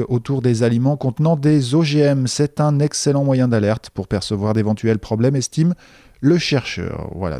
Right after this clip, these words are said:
nous sommes donc tous sécurisés. Et puis, pour terminer, nous parlons de ce super lapin qui produira vos médicaments de demain. Le chercheur a confondé une start-up, Bioprotéine Technologies,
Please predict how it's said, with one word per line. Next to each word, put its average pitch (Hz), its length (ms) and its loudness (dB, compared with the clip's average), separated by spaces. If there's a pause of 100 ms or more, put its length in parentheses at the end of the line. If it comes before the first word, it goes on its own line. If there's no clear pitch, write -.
(120)
nous 101 100 -6
sommes 95 320 -4
donc 131 200 -2
tous 214 160 0
sécurisés. 135 720 -2 (640)
Et 135 80 4
puis, 175 320 4
pour 143 180 0
terminer, 143 480 2
nous 131 100 2
parlons 117 280 0
de 120 100 2
ce 110 180 -2
super 107 420 -4
lapin 127 340 -2
qui - 160 -12
produira 120 480 -2
vos 113 160 -2
médicaments 127 500 0
de 127 60 0
demain. 160 260 2 (800)
Le 139 60 2
chercheur 151 420 2
a 135 60 2
confondé 143 800 2
une 127 420 2
start-up, 143 640 -2
Bioprotéine 123 840 0
Technologies, 117 680 0